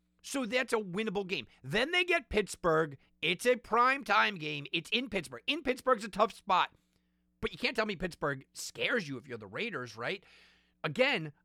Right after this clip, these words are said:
a game where I expect three points one way or the other. They're in that game. They then get San Francisco and Kansas City the last two games. So let's say they go three and oh. Both of those games are at home. Can they beat San Francisco with Brock Purdy at home?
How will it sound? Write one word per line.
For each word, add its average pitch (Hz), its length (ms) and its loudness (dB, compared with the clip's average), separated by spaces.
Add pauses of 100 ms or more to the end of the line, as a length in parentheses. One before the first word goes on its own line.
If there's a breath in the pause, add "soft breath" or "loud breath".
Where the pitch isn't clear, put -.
a 160 80 -2
game 202 320 -2
where 165 300 0
I 180 80 2
expect - 420 -4 (240)
three 131 220 -10
points 180 320 -4
one 160 180 -2
way 147 120 -4
or 143 40 -8
the 139 160 -6
other. 175 380 0
They're 196 320 2
in 285 160 -2
that 131 220 -6
game. 87 200 -8 (880)
They 139 240 -2
then 214 220 0
get 202 160 -2
San 175 220 -4
Francisco 139 400 -6
and 135 100 -8
Kansas 113 320 -10
City 104 200 -10
the 98 60 -10
last 87 260 -12
two 82 120 -20
games. - 340 -20 (180 soft breath)
So 190 160 2
let's 254 300 2
say 254 240 2
they 214 160 2
go 180 160 -2
three 151 300 -6
and 120 80 -8
oh. 92 100 -10 (500 soft breath)
Both 240 360 6
of 381 80 -2
those 381 180 2
games 294 240 2
are 247 160 6
at 214 140 4
home. 180 260 -2
Can 277 300 -2
they 349 180 2
beat 247 260 -10
San 277 300 -4
Francisco 247 540 -2
with 170 260 0
Brock 156 400 2
Purdy 190 640 -4
at 156 240 4
home? 220 480 0